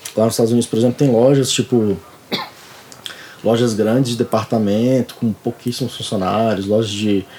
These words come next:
pet shop com pouquíssimos funcionários, porque as coisas são sempre,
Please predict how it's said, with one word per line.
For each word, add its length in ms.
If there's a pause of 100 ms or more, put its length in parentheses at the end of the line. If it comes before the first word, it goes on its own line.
(240)
pet 200
shop 340
com 100
pouquíssimos 540
funcionários, 560
porque 120
as 80
coisas 180
são 160 (680)
sempre, 380